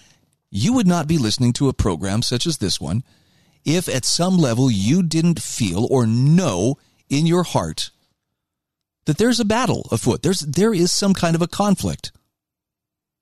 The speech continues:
People are recognizing this. They understand that, uh, it's not something they can just ignore.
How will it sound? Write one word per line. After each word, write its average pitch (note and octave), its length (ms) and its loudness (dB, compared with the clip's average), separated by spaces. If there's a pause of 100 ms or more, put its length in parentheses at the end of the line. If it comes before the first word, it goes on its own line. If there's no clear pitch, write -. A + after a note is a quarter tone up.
(500)
People D3 260 0
are G#2+ 60 0
recognizing D#3 720 0
this. D3 240 0
They F2+ 160 -2
understand C3 600 0
that, F2 280 -4
uh, G#2 40 -4
it's G#2 220 -2
not A2 200 -2
something D3 260 0
they D3 80 2
can D3+ 160 2
just C3 220 -2
ignore. C3 480 2